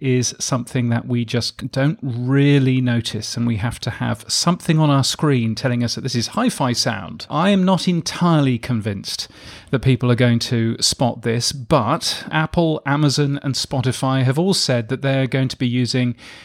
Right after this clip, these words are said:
twenty-four bit, a hundred and ninety-two kilohertz audio, which is up to three point seven megabits a second to listen to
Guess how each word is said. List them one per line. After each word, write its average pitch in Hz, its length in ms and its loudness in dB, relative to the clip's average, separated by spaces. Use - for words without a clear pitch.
twenty-four 208 600 2
bit, 131 320 0
a 120 60 -2
hundred 175 300 0
and 175 80 2
ninety-two 160 640 2
kilohertz 135 680 0
audio, 123 540 0
which 143 220 0
is 139 120 2
up 151 180 0
to 139 280 0
three 175 540 0
point 160 400 -2
seven 135 600 0
megabits 147 800 2
a 131 60 0
second 123 500 2
to - 220 -2
listen 120 360 2
to 107 400 -4